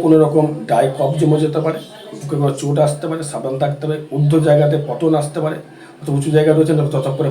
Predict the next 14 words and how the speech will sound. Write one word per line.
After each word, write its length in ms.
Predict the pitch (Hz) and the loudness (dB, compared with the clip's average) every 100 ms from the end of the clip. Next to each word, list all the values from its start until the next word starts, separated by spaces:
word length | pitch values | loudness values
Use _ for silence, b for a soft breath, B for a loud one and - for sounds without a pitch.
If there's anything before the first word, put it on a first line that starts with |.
| 151 | -2
পড়ে 140 | 139 147 | 0 2
গেলেন। 180 | 151 156 - B B - 107 | 2 0 -6 B B -14 -2
জল 140 | 139 147 | 0 2
থেকে 120 | 156 156 | 2 2
সাবধান 200 | 151 156 151 | 2 2 2
থাকতে 180 | 147 156 | 0 0
হবে, 120 | 147 | 0
জলে 120 | 135 143 151 | 2 2 2
কোনো 100 | 151 | 2
রকম 140 | 147 147 | 0 0
ফাড়া 160 | 147 143 143 - | 0 0 -2 -6
লক্ষ্য 160 | 143 147 | -4 -2
করা 120 | 147 143 | 0 0
যাচ্ছে, 280 | 139 - | 0 -4